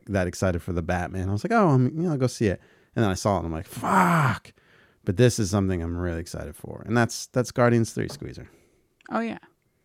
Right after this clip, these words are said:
Speaker 1: Guardians three comes out May fifth. Uh, I, I, I don't, I know there's a lot of
Speaker 2: Uh,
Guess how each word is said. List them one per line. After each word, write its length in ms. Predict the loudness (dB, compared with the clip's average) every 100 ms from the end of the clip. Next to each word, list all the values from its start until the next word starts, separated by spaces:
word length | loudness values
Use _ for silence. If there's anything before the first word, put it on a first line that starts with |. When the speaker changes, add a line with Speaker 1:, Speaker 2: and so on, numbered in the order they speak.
| _ _ _ _ _ _
Speaker 1:
Guardians 360 | -6 -4 -4 -6
three 200 | -8 -8
comes 240 | -6 -6 -6
out 140 | -10
May 100 | -12 -14
fifth. 200 | -18 -20 _ _ _ _ _ _ _ -8
Uh, 760 | -6 -6 -6 -8 -8 -10 -12
I, 100 | -12 -14
I, 340 | -10 -10 -8
I 40 | -8 -6
don't, 300 | -2 -2 -2 -2
I 180 | -6 -8 -4
know 180 | -2 0
there's 220 | -2 -2
a 60 |
lot 380 | -6 -2 -2 0
of 220 | -2 -6 -12 -20 _ -20 -20 _ _ _ _ _ -10
Speaker 2:
Uh, 240 | -6 -6